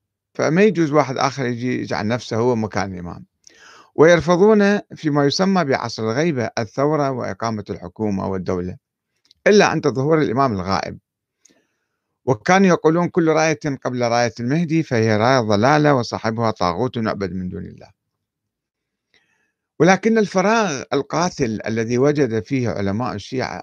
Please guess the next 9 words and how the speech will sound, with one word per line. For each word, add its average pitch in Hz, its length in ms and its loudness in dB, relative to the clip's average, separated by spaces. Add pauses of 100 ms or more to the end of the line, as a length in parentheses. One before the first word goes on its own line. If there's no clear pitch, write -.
أنفسهم 113 560 -10
في 107 180 -4
ظل 135 240 -2
الغيبة 110 560 -2 (1080)
دفعهم 160 720 0 (800)
للتصدي 117 800 0
لقيادة 98 600 2
الشيعة، 92 440 -6 (800)
فابتكروا 165 800 2